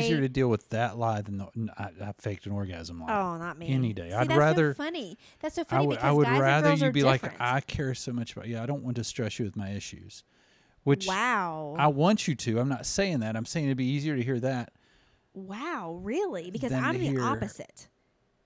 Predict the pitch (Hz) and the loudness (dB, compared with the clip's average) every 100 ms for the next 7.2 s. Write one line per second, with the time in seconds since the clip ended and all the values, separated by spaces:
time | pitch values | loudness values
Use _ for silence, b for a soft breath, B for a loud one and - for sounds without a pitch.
0 | _ - - 302 302 - 294 277 240 233 | _ -12 0 2 4 4 4 6 4 4
1 | 233 233 220 151 - 170 151 123 131 117 | 2 2 2 4 6 4 4 0 -2 2
2 | 123 123 117 110 101 92 90 92 226 240 | 2 4 2 0 -8 -8 -6 -6 -8 -8
3 | 233 226 - 247 277 - - 120 117 226 | -6 -6 -6 -6 -6 -6 0 2 2 2
4 | 117 - 233 - 226 226 - 247 277 247 | 2 0 -2 -6 -8 -8 -8 -6 -6 -6
5 | 208 247 269 240 160 - - 277 269 196 | -10 -8 -8 -8 -10 -10 -6 -4 -4 -8
6 | 185 160 151 156 117 117 101 - 95 92 | -10 -14 -14 -10 -6 -6 -8 -10 -10 -12
7 | 85 - | -14 -18